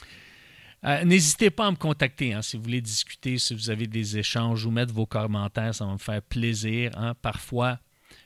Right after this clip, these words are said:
euh, il y a certaines nuances qui peuvent manquer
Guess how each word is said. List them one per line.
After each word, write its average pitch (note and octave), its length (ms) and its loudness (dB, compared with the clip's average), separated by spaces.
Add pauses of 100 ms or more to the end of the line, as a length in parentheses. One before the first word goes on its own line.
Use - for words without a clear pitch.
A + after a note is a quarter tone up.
(120)
euh, A2 460 -10
il G2+ 60 -6
y G2+ 40 -4
a G#2 60 -4
certaines C3+ 560 2
nuances C3+ 480 6
qui - 140 -14
peuvent A#2+ 320 0
manquer B2+ 680 -2